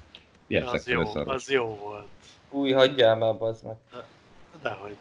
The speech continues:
Speaker 2: ne. A, mi volt az a testről és lélekről?
Speaker 3: Arról,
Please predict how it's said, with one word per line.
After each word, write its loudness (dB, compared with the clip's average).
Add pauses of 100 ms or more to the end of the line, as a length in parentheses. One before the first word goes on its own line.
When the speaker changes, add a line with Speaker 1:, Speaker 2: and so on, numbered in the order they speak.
Speaker 2:
ne. -8
A, 4
mi 0
volt 2
az -6
a 0
testről -4
és -8
lélekről? -12
Speaker 3:
Arról, 8